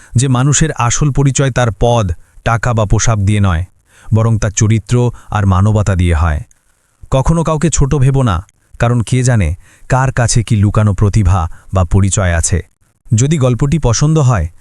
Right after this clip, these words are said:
তবে আমাদের চ্যানেলকে সাবস্ক্রাইব করতে ভুলবেন না। পরের ভিডিওতে দেখা হচ্ছে। তো বন্ধুরা, এই গল্পটি কেবল বিনোদন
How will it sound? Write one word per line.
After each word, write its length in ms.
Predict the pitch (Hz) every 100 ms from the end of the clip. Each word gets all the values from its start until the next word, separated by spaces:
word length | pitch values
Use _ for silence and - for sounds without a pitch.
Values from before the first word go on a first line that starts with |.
| _ -
তবে 160 | 156 156
আমাদের 280 | 135 143 156
চ্যানেলকে 420 | 104 104 107 -
সাবস্ক্রাইব 460 | - - - 110 104
করতে 200 | 101 110
ভুলবেন 320 | 85 87 90
না। 140 | 85 76 - _ _ -
পরের 260 | 98 98 101
ভিডিওতে 360 | 95 98 98 113
দেখা 260 | 87 -
হচ্ছে। 280 | 82 78 80 - _ _ _ _ -
তো 100 | - 165
বন্ধুরা, 360 | 165 160 180 175
এই 120 | - 139
গল্পটি 380 | 123 120 139 147
কেবল 240 | 147 143
বিনোদন 400 | 117 113 117 127